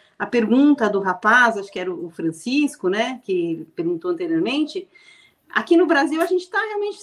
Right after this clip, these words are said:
em constru-, construindo, né, os nossos sistemas de alerta, e tem ainda essa dificuldade adicional de que os nossos fenômenos, eles não se mostram com a mesma frequência que os fenômenos da Europa, né?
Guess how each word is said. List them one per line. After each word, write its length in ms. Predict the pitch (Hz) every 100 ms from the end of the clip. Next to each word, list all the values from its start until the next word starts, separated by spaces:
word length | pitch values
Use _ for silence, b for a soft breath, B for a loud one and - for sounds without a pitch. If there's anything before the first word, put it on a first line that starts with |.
| 415
em 400 | - - 311 339
constru-, 400 | 339 349 - 320
construindo, 720 | - 427 - 494 466 508 262
né, 180 | 220 269
os 120 | 240
nossos 300 | 214 208 208
sistemas 440 | - - 214 202 190
de 60 |
alerta, 560 | 196 190 170 160 - 165 b b
e 100 | 262
tem 300 | 269 320 392
ainda 260 | 381 285 262
essa 200 | 277 240
dificuldade 680 | 214 - 214 214 190 196 190
adicional 600 | 175 - 185 185 240 269
de 100 | -
que 100 | 254
os 80 |
nossos 380 | 233 247 262 240
fenômenos, 560 | 233 220 220 262 269 269
eles 220 | 262 285
não 140 | 285
se 200 | 302 -
mostram 680 | 370 240 269 330 - 190 202 - _ _ _ _
com 200 | 277 247
a 100 | 254
mesma 380 | 247 254 311
frequência 640 | - 330 330 233 240 - -
que 80 | 254
os 100 | 233
fenômenos 460 | 233 220 220 226
da 120 | 214
Europa, 440 | 240 220 160 - 330
né? 180 | 180